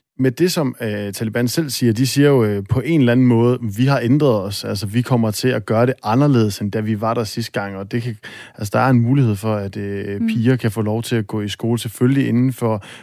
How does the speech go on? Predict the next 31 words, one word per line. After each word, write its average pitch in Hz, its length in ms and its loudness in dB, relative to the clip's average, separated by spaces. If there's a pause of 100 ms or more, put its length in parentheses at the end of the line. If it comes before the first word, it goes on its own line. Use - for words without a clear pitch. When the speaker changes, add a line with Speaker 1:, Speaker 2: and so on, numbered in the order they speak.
Speaker 1:
for 113 120 -4
deres 110 380 -2
tolkning 117 480 -2
af 110 100 -4
islams 110 520 -4 (180)
grænser. 113 440 -2 (840)
Har 131 200 -4 (160)
du 196 200 0 (720)
noget 127 260 2
håb 127 320 0
om, 113 320 -4 (200)
at, 117 280 -4
at 113 220 -8
det 147 120 -4
her 123 240 -2
skrækscenarie, 107 800 -4
som, 95 480 -4
som 95 200 -8
mange, 107 600 -2
øh, 110 300 -6
udefrakommende 113 760 0
kigger 139 320 0
ind 113 120 0
på, 110 120 -6 (300)
på, 107 340 -2
på 113 100 -4
Afghanistan 110 560 0
lige 113 100 2
nu, 117 180 2 (420)
at 110 180 -4
det 151 100 2